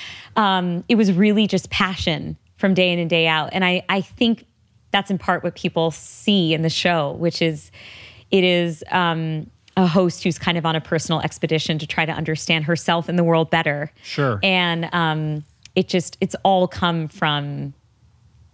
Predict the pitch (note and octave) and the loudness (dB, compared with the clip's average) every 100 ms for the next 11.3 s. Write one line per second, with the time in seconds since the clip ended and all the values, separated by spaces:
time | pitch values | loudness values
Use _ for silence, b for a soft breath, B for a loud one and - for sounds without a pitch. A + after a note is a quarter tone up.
0 | _ _ G3 E3+ D3 - D#3+ D#3 D#3+ - | _ _ 0 0 -2 -2 0 2 0 0
1 | E3 - D#3+ D3+ - - F#3 B3 D3 - | -4 -2 -2 -2 -4 -4 0 0 -2 -10
2 | - D3 G3 F3 F#3 G#3+ - B3+ C#4 C4+ | -6 0 2 4 2 -2 0 0 2 -2
3 | C4 A#3 A#3 A3+ A3+ E3 - A2+ G#3 G#3 | 0 0 2 2 2 0 -2 2 2 0
4 | G3+ G#3 G#3 G#3 C4+ B3 - - B3+ A#3 | -4 -2 0 0 0 -4 -6 -2 0 0
5 | A#3+ A3+ G#3+ A3+ G#3 G#3 G3 F#3+ F#3+ F#3+ | 2 2 2 2 2 2 2 2 2 0
6 | F#3 F3+ F3+ F3 - G3 G#3 E3 D#3+ - | 0 0 0 0 -2 -4 -4 -4 -6 -2
7 | E3+ E3 - B B B B - F#3+ E3+ | 0 0 -6 B B B B -4 0 2
8 | E3 D#3+ E3 - F3 D#3+ - E3 D#3 - | 0 0 -6 -2 -2 -2 -2 -2 -2 -2
9 | E3 D#3+ D#3 D#3 _ _ _ _ - - | -2 0 -4 -8 _ _ _ _ -6 -2
10 | G#3+ - G#3 G#3 G3+ F#3 E3 D#3+ D#3+ - | -2 0 2 2 2 2 2 2 0 -8
11 | - E3 D#3 | -2 0 0